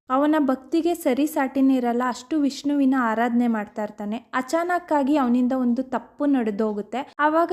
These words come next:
ಋಷಿ ಮುನಿಗಳು, "ನೀನು ಮುಂದಿನ ಜನ್ಮದಲ್ಲಿ ರಾಕ್ಷಸ ಆಗಿ ಹುಟ್ಲಿ" ಅಂತ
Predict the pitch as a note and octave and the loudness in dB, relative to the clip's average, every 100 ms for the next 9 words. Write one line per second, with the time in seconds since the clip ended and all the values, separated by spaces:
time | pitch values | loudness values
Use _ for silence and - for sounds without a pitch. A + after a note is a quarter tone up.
0 | E4+ C#4 - F#4 E4+ D4+ C#4 C4+ C4 C#4 | 0 0 -2 -4 -2 0 0 2 2 0
1 | A#3 - - _ _ C4+ D4+ D4+ C#4+ C4+ | -2 -8 -20 _ _ -2 0 0 2 2
2 | C#4 F#4 E4 D4+ C#4+ C4+ C#4 C#4+ A#3 A3+ | 4 2 0 0 0 0 0 0 -2 -4
3 | - D#4+ D#4+ C#4+ A#3+ C4+ C4 A#3+ A#3 B3+ | -4 -2 0 0 0 -2 0 -4 -2 -2
4 | A#3+ A3 | 0 -2